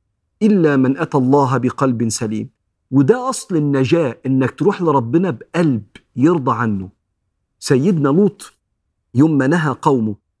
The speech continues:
قال: "أتأتون الذكران من العالمين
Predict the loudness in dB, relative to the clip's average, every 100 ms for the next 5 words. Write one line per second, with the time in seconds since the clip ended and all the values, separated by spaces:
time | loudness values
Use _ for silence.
0 | -4 0 0 0 -4 -6 -8 -6 -2 2
1 | 2 2 0 -2 -4 -6 -2 0 2 0
2 | 0 -2 -2 -2 -2 -2 0 0 -2